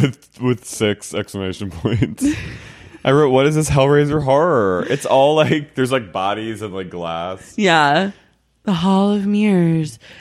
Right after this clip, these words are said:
Speaker 2: I think
Speaker 1: Narcissist
Speaker 2: Jane
Speaker 1: Jane.
Speaker 2: is a witch and, like, a in service to Paimon for sure.
Speaker 1: Suspiria.
Speaker 2: Yeah.
Speaker 1: She's bringing them into her coven.
Speaker 2: Mm-hmm.
Speaker 1: I, I would join her coven.
Speaker 2: Totally. She's
Speaker 1: I like
Speaker 2: trying to
Speaker 1: Jane.
Speaker 2: see, like, which ones will, like, pass the test.
Speaker 1: But I was like, "What is this?"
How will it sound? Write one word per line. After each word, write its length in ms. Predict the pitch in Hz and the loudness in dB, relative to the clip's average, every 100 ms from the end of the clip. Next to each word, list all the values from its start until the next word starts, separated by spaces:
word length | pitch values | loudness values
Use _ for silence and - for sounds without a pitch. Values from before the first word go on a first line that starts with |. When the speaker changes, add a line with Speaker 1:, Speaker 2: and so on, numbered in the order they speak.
| - | -4
Speaker 2:
I 80 | - | 2
think 160 | 370 339 | 2 2
Speaker 1:
Narcissist 140 | 196 | 0
Speaker 2:
Jane 500 | 160 143 143 151 190 | 0 2 2 2 2
Speaker 1:
Jane. 280 | 254 247 - | 0 -2 -4
Speaker 2:
is 520 | - 160 151 156 151 - | 0 4 4 2 -2 -2
a 120 | 156 | 0
witch 640 | 139 139 131 - - - - | 2 2 0 -4 -8 -8 -2
and, 240 | 151 143 | 2 2
like, 220 | 131 135 139 | 2 0 0
a 320 | 135 127 123 | 0 2 -2
in 180 | - 151 | 0 0
service 380 | 139 120 113 - | 0 -2 -2 -4
to 100 | - | -4
Paimon 480 | - - - 120 165 | -2 -2 -2 -2 -4
for 140 | - | -4
sure. 240 | - - - | -4 -4 -2
Speaker 1:
Suspiria. 760 | 107 101 98 90 85 78 78 87 | -2 0 2 4 4 2 0 2
Speaker 2:
Yeah. 260 | 165 117 | 2 2
Speaker 1:
She's 160 | 101 113 | 0 0
bringing 300 | 110 104 104 | 2 2 2
them 140 | 98 95 | 2 0
into 200 | 90 87 | -2 -4
her 120 | 85 | -4
coven. 500 | 92 82 76 76 85 | -2 -2 -2 -6 0
Speaker 2:
Mm-hmm. 480 | 208 196 170 165 180 | 2 2 2 0 0
Speaker 1:
I, 160 | 90 - | 0 0
I 80 | 92 | 0
would 140 | 123 | 0
join 160 | 92 82 | 0 -2
her 140 | 80 | -2
coven. 420 | 80 76 85 104 | -4 -4 -4 -6
Speaker 2:
Totally. 720 | 117 208 208 147 123 113 175 175 _ _ | -4 -2 0 0 -2 -4 -6 -8 _ _
She's 200 | - 208 | -4 -2
Speaker 1:
I 40 | 196 | 0
like 80 | |
Speaker 2:
trying 260 | 202 202 220 | 0 0 0
to 60 | 180 | 0
Speaker 1:
Jane. 80 | |
Speaker 2:
see, 220 | 165 165 147 | 0 2 2
like, 140 | 143 | 2
which 260 | 143 147 - | -2 -4 -2
ones 420 | 143 131 131 143 | -2 0 0 -2
will, 180 | 147 135 | -2 0
like, 240 | 131 127 - | 0 -2 -2
pass 320 | 156 127 - | -4 -4 -6
the 100 | 139 | -6
test. 680 | 170 - - - - - | -4 -4 -6 -12 -18 -6
Speaker 1:
But 100 | - | 0
I 40 | 170 | 2
was 120 | 202 | 4
like, 120 | 208 | 2
"What 260 | 156 127 175 | 4 2 2
is 180 | 190 214 | 0 2
this?" 220 | 277 | 2